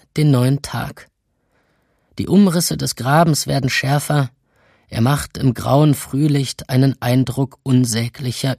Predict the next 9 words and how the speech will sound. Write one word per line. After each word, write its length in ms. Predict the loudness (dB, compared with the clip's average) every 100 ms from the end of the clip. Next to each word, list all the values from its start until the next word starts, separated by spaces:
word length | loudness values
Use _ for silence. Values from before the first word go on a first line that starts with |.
| -4
Öde. 440 | 0 0 -2 -6 -10 _ _ _ _ _ _ _ _ _ _
Eine 240 | 0 2
Lerche 460 | 2 2 -2 -4 -6
steigt 480 | -4 -4 -4 -4 -2
hoch, 400 | 0 0 -6 -18 _ _ _ _
ihr 140 | -4
Getriller 480 | -2 -2 -2 0 0
ärgert 420 | -2 0 0 -2 -6
mich. 380 | -10 -10 -14